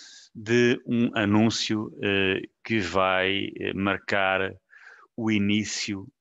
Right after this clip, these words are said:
eh, de uma nova geração na H P E, da forma como,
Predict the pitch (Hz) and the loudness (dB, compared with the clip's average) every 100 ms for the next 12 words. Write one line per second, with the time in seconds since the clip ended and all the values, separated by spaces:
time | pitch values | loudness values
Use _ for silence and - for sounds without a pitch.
0 | - 92 92 101 104 95 95 - 95 92 | -14 -12 -8 -2 0 0 -2 -2 0 2
1 | 90 85 92 87 - 92 87 87 - 85 | 0 0 -2 -4 -4 -4 -4 -8 -12 -8
2 | 85 82 85 87 87 95 98 95 _ _ | -6 -4 -4 -2 -2 0 -2 -6 _ _
3 | _ _ _ _ 104 104 - 104 98 98 | _ _ _ _ -6 -4 -2 0 0 0
4 | 95 - 101 95 95 95 | -4 -4 -6 -4 -6 -10